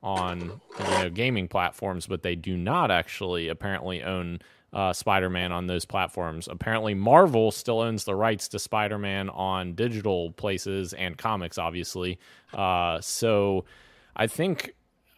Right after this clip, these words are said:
as far as our conversation goes last week, I don't think it's changed much. I don't blame Son-, Sony for that.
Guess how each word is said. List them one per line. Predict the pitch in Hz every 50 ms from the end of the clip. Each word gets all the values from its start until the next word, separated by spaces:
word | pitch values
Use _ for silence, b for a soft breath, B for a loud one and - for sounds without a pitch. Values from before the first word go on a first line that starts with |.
| _ _
as | - 135 135 -
far | - 156 151 151
as | 151 147 147
our | 151 131
conversation | - - 127 131 135 127 117 - - 127 123 120 - - 127
goes | 123 131 127 117 104
last | 107 107 101 107 117 - - -
week, | 139 139 139 139 131 - - - _ _
I | 110 113
don't | 117 120 120 113
think | 127 123 113
it's | 104 90 -
changed | - - 107 113 120 131 127 -
much. | 143 143 160 170 - -
I | - 101 101
don't | 110 110 113 - -
blame | 104 113 113 120 117 104
Son-, | - - - 92 101 113 120 131
Sony | - - - - 113 117 117 123 127 120
for | - - 131
that. | 127 131 135 143 147 -